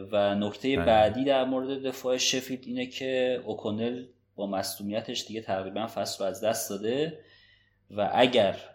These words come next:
Speaker 1: اگر،
Speaker 2: مهم.
Speaker 1: اه، شفیلد اون، اه، در واقع انسجام دفاعیش رو بتونه پیدا بکنه، جک رابینسون گزینهٔ جالبی می‌تونه باشه. اه، چهار و نیم قیمتش نسبت به بقیهٔ دفاع شفیلد قیمتش بهتره.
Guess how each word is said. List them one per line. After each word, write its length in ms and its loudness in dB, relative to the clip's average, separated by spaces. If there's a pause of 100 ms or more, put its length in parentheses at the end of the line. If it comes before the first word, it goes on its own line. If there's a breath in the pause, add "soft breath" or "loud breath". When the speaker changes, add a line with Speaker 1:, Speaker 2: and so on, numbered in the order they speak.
Speaker 1:
اگر، 420 -4
Speaker 2:
مهم. 240 -6
Speaker 1:
اه، 140 -8
شفیلد 460 -6
اون، 240 -12 (400 soft breath)
اه، 480 -8 (160)
در 180 -8
واقع 240 -8
انسجام 460 -4
دفاعیش 440 -4
رو 120 -4
بتونه 300 -8
پیدا 360 -6
بکنه، 680 -4
جک 300 0
رابینسون 720 -6 (300)
گزینهٔ 640 -6
جالبی 420 -2
می‌تونه 300 -10
باشه. 380 -10 (360)
اه، 220 -20
چهار 280 -4
و 80 -4
نیم 240 -2
قیمتش 680 -2
نسبت 220 -8
به 80 -8
بقیهٔ 300 -8
دفاع 260 -10
شفیلد 380 -8 (560 loud breath)
قیمتش 420 -8
بهتره. 580 -4